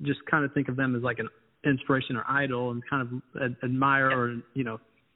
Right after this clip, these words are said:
Speaker 1: see what they do and then imitate it, you know, uh, if you want to
Speaker 2: Yep.
Speaker 1: achieve what other people are achieving, learn from
Speaker 2: Yeah.
Speaker 1: what their actions are and, and do the same thing. Uh, and,
Speaker 2: Yeah.
Speaker 1: and don't compare yourself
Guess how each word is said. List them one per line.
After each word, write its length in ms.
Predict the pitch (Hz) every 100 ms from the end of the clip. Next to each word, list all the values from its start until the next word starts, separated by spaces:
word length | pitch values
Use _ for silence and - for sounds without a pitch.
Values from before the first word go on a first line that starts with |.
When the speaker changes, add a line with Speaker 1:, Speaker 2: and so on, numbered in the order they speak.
| _ _
Speaker 1:
see 100 | -
what 140 | 214 190
they 120 | 185
do 260 | 160 190 170
and 100 | 147
then 200 | 147 -
imitate 360 | 170 165 - 104
it, 120 | 90 -
you 80 | 113
know, 240 | 117 139 - - - _ -
uh, 180 | 117 110
if 140 | 120 -
you 100 | 135
want 180 | 135 127 - -
to 100 | 127
Speaker 2:
Yep. 120 | 117
Speaker 1:
achieve 260 | - 127
what 180 | 123 117
other 160 | 120 117
people 240 | - 120 - _
are 120 | 117
achieving, 480 | 110 - 175 117 120 - _ _ _
learn 280 | 135 170 165
from 140 | 160 190
Speaker 2:
Yeah. 240 | 175 156
Speaker 1:
what 80 | 185 _ _
their 340 | 135 131 123 127 _ _ _ - - _ -
actions 360 | 127 127 135 120
are 300 | 117 131 147 427
and, 400 | 160 127 120 120
and 340 | 120 117 117 113 - _ _ _ _ _ _
do 140 | 139 131
the 100 | 120
same 200 | 143 120
thing. 280 | 120 120 107 - _ _ -
Uh, 220 | 120 117
and, 60 | 208
Speaker 2:
Yeah. 220 | 180 160
Speaker 1:
and 100 | 143
don't 160 | 170 -
compare 260 | 147 151
yourself 400 | 151 - 135 127